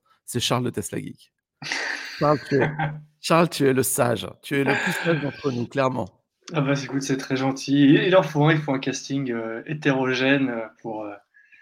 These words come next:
Speaker 2: pour, euh, pour, pour ces lives. Ça a apporté plusieurs points de vue. Je vais essayer d'être bon ce soir. Premier de l'année, on est en forme, on est au taquet.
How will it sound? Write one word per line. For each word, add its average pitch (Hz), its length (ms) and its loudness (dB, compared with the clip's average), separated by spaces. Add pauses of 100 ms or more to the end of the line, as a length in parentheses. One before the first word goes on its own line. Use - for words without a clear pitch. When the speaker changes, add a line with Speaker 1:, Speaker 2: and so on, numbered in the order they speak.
(340)
Speaker 2:
pour, 107 280 -12
euh, 107 320 -12
pour, - 260 -16
pour 127 140 -12
ces - 120 -4
lives. 131 380 2 (260)
Ça - 200 -18
a 117 40 -8
apporté - 340 -4
plusieurs 135 320 -2
points 151 140 0
de 156 80 4
vue. 208 220 -4
Je 139 80 -2
vais 127 60 -2
essayer 139 200 0
d'être 156 180 2
bon 220 160 2
ce 233 140 0
soir. 147 540 2
Premier 147 300 2
de 143 60 2
l'année, 156 300 6
on 151 120 2
est 131 40 2
en 135 140 2
forme, 160 380 0
on 139 60 2
est 135 100 2
au - 20 0
taquet. 139 460 -2